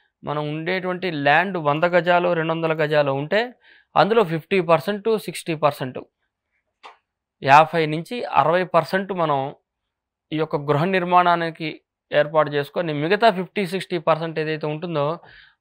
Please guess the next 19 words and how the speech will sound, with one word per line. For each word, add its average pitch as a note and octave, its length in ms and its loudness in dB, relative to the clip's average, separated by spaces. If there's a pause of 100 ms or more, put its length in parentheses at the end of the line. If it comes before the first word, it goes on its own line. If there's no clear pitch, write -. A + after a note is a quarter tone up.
అదంతా E3 420 4
కూడాను G3 320 0
ఖాళీ F3 380 0
ప్రదేశంగా E3 680 -4
వదులుకొని D#3 640 -2 (380)
అక్కడ A3+ 280 2
మనం F#3 420 2 (300)
పూల D#3+ 120 4
మొక్కలు E3 320 -2
పెట్టుకోవటం D3+ 500 -2
కానీ, E3+ 340 -4 (400)
నీటి E3 300 -2
గుంటలు D#3 340 -2
పెట్టుకోవటం D3+ 540 -2
కానీ, D#3 320 -4 (340)
ఎర్త్ C3+ 340 0
పాయింట్లు F3 300 2
చేసుకోవటం D3 540 -4
కానీ, E3 340 -2